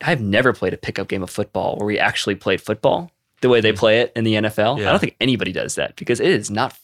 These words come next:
Speaker 1: fun. <laughs> You don't wanna get,
Speaker 2: Injury rates
Speaker 1: get,
Speaker 2: are
Speaker 1: you get
Speaker 2: crazy.
Speaker 1: beat
Speaker 2: Yeah.
Speaker 1: like that.
Speaker 2: Yeah.
Speaker 1: You get destroyed, right?
Speaker 2: Yeah.
Speaker 1: So why then, you know, things like triathlon, why then things like,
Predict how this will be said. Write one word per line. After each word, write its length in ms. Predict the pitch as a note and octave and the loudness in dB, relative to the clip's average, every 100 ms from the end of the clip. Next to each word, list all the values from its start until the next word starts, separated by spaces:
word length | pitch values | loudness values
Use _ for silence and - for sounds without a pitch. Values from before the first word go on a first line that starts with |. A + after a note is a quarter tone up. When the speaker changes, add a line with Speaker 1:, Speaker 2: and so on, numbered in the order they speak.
| - | -2
Speaker 1:
fun. 320 | D3+ F2+ - _ _ _ | -2 -2 -8 _ _ _
<laughs> 200 | - - | -4 2
You 80 | A3 | 4
don't 200 | - G3 | 4 2
wanna 220 | F3+ F3+ | 2 0
get, 220 | D#3 - | -4 -6
Speaker 2:
Injury 320 | G#2 G#2 G2 F2+ | -6 -4 -4 -4
rates 100 | F2+ | 2
Speaker 1:
get, 240 | D#3 - | 2 2
Speaker 2:
are 80 | C3+ | 4
Speaker 1:
you 140 | D3+ | 4
get 40 | C3 | 4
Speaker 2:
crazy. 80 | F2 | 0
Speaker 1:
beat 300 | - B3 - | 0 0 0
Speaker 2:
Yeah. 80 | - | 2
Speaker 1:
like 140 | A2 G#2+ | 2 4
that. 180 | G#2 | 2
Speaker 2:
Yeah. 60 | A#2 | 2
Speaker 1:
You 0 | D3 | 0
get 60 | C#3 | 0
destroyed, 480 | D3 - - - - | -4 -2 0 0 2
right? 180 | C3+ G#2+ | 0 0
Speaker 2:
Yeah. 140 | F#2+ - _ _ _ _ - | -6 -10 _ _ _ _ -4
Speaker 1:
So 180 | - B2+ | 0 2
why 260 | A#2+ A#2+ | 4 4
then, 480 | A2+ G#2+ G2+ F#2+ F2+ | 4 2 0 -2 -6
you 80 | A2 | -6
know, 100 | F#2+ | -6
things 480 | F2 G2+ F#2+ G2+ - G2 | -6 -4 -4 -4 -8 -8
like 260 | F2 - - - | -10 -12 -18 -2
triathlon, 800 | A2 F#2 G2 F#2+ G#2 G#2 - - | 2 2 0 -6 -6 -6 -6 -6
why 240 | - - | -4 -4
then 260 | - - - | -6 -10 -10
things 420 | - - F#3+ - | -8 -8 -8 -8
like, 380 | - - - | -8 -8 -12